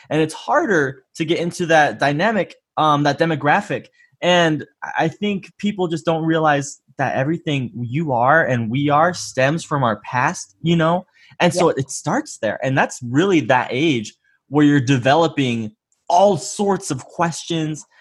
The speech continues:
Speaker 1: and you're really establishing what your brain is going to be like for the rest of your life, what your mentality is gonna be like for the rest of your life. Um, so I,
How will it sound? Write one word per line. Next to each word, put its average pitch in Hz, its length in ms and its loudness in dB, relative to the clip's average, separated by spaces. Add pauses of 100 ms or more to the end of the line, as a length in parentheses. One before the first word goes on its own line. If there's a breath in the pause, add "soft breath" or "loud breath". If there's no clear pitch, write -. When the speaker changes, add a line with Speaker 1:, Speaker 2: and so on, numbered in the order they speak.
(180 soft breath)
Speaker 1:
and 143 320 2
you're 135 180 0
really 143 580 0 (120)
establishing 147 720 0
what 127 140 -4
your 123 120 -2
brain 135 480 0
is 120 120 -2
going 123 200 0
to 120 120 -14
be 127 120 0
like 113 200 2
for 117 80 -4
the 104 100 -4
rest 110 240 -2
of 127 100 -8
your 120 120 -2
life, 113 200 2
what 110 100 -6
your 110 100 -2
mentality 147 500 0
is 135 60 0
gonna 123 160 -4
be 120 100 -2
like 113 160 -2
for 101 80 -16
the 104 80 -12
rest 123 260 -10
of 120 80 -14
your 123 100 -8
life. 110 220 -4 (440 soft breath)
Um, 117 360 4 (220)
so 143 240 4
I, - 260 2